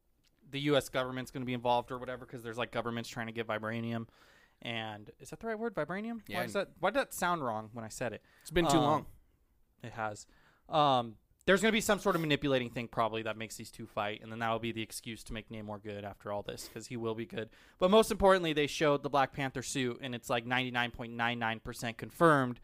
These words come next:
Speaker 1: that it's gonna be Shuri
Speaker 2: Yeah,
Speaker 1: 'cause
Speaker 2: she's
Speaker 1: it's a girl design.
Speaker 2: Girl design, front and center of
Speaker 1: Which
Speaker 2: the
Speaker 1: we all kinda
Speaker 2: posters.
Speaker 1: knew.
Speaker 2: We assumed it would be surprising to me if it's anyone but Shuri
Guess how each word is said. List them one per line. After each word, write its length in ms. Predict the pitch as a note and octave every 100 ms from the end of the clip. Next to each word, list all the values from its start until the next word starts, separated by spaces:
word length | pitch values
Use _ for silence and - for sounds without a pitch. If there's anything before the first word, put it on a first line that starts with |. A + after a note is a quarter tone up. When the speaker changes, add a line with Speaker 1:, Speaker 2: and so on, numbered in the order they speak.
| - _ _ _
Speaker 1:
that 140 | - B2
it's 100 | A#2
gonna 120 | B2+
be 80 | A2+
Shuri 340 | - G#2+ G2+ -
Speaker 2:
Yeah, 120 | C3+
Speaker 1:
'cause 100 | C3
Speaker 2:
she's 160 | C3 D#3
Speaker 1:
it's 160 | D3 F3+
a 60 |
girl 260 | D3+ E3 C3+
design. 340 | A#2+ G2+ F#2+ - _ -
Speaker 2:
Girl 220 | G3+ G#3
design, 420 | F#3+ E3+ D#3+ D3+
front 260 | D3 F#3 F#3+
and 100 | E3
center 320 | E3+ D#3 D3+
of 60 | D3
Speaker 1:
Which 120 | C#3
Speaker 2:
the 60 |
Speaker 1:
we 60 | D#3
all 120 | E3+
kinda 280 | D#3+ G3 A#2+
Speaker 2:
posters. 220 | A#2 G#2+
Speaker 1:
knew. 80 | F#2+ - _ _ _ -
Speaker 2:
We 160 | G#3
assumed 760 | A#3 - A3+ A3+ A3 G#3+ G#3+ G3+ _ _ _ _ _ _
it 100 | F#3+
would 160 | A3 G#3
be 100 | A#3
surprising 540 | G#3+ A#3 G#3 F#3 F3 F3+
to 60 |
me 200 | E3+ E3+
if 80 | D#3+
it's 180 | D3+ -
anyone 380 | D3 C#3+ C3+ B2+
but 240 | B2+ C3
Shuri 340 | - C#3 C#3